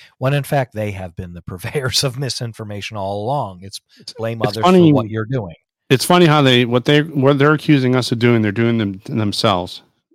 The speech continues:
Speaker 2: And whatever they say is sticking not to us, to them. You
Speaker 1: That's
Speaker 2: know?
Speaker 1: right.
Speaker 2: But anyway, so
Speaker 1: Well
Speaker 2: here's, here's a video that we wanted to share with everyone about Project Veritas, uh, and we'll play this and we'll talk about it on,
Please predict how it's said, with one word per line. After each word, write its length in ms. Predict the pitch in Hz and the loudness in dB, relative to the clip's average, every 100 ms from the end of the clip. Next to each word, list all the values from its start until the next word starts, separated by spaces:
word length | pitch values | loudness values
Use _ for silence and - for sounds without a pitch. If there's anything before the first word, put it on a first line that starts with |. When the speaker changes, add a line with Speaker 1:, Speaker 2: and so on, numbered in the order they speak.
| _ - | _ -8
Speaker 2:
And 500 | 101 101 101 101 107 | -6 -4 -4 -6 -6
whatever 320 | 120 117 123 | -2 0 2
they 120 | 127 | 0
say 420 | 123 - 110 107 107 | 0 0 0 0 -2
is 260 | - 104 | -4 -8
sticking 680 | - - 117 117 110 107 107 - | -8 -6 -6 -2 -2 -2 -4 -4
not 220 | 113 110 | -4 -4
to 80 | - | -4
us, 260 | 113 107 | -2 -2
to 140 | - 107 | -4 -4
them. 340 | 101 92 71 - _ _ _ | -4 -6 -10 -18 _ _ _
You 80 | 113 | -6
Speaker 1:
That's 160 | 98 92 | -4 -6
Speaker 2:
know? 60 | |
Speaker 1:
right. 140 | 76 - _ _ _ _ _ _ - | -10 -18 _ _ _ _ _ _ -2
Speaker 2:
But 100 | 127 | 0
anyway, 400 | 120 104 85 85 _ _ _ _ - | 2 0 -4 -10 _ _ _ _ -4
so 100 | 139 | 0
Speaker 1:
Well 60 | 185 | 4
Speaker 2:
here's, 240 | 202 185 - - - _ _ - | 4 2 -6 -20 -20 _ _ -2
here's 180 | 165 160 | 0 0
a 60 | |
video 380 | 135 127 120 113 | 0 2 4 4
that 100 | 110 | 2
we 100 | 107 | 0
wanted 180 | 110 107 | -2 -2
to 60 | 104 | -2
share 240 | - 104 | -2 0
with 120 | 104 | 0
everyone 400 | 101 101 101 98 | -2 -4 -4 -6
about 320 | 101 98 101 - | -8 -8 -10 -6
Project 380 | 113 104 104 | -4 -2 -4
Veritas, 760 | 92 104 101 - 101 95 - - | -2 -2 -2 -4 -6 -6 -8 -10
uh, 240 | 95 98 98 | -8 -8 -8
and 80 | 101 | -8
we'll 80 | 101 | -10
play 280 | - 117 104 | -4 -2 -2
this 260 | 104 101 | -4 -6
and 80 | 104 | -8
we'll 80 | 98 | -8
talk 220 | 101 98 | -8 -8
about 180 | 92 92 | -10 -12
it 80 | 95 | -12
on, 240 | 92 95 | -12 -14